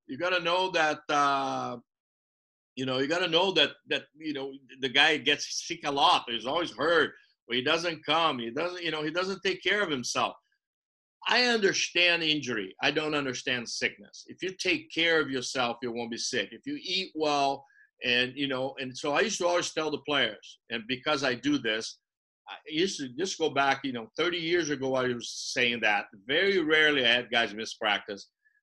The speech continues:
because if they miss practice, that means that they would have to do an extra day, or they would have to do an extra practice themselves.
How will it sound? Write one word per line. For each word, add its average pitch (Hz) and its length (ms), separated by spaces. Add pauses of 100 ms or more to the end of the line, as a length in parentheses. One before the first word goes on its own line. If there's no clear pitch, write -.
because 123 440
if 123 240
they 196 180
miss 180 240
practice, 120 640 (160)
that 143 180
means 131 280
that 120 120
they 120 80
would 113 160
have 113 220
to 110 80
do 107 180
an 98 140
extra 101 400
day, 98 140 (420)
or 107 80
they 120 80
would 110 100
have 113 220
to 117 80
do 113 140
an 110 120
extra 127 400 (100)
practice 107 460
themselves. 98 480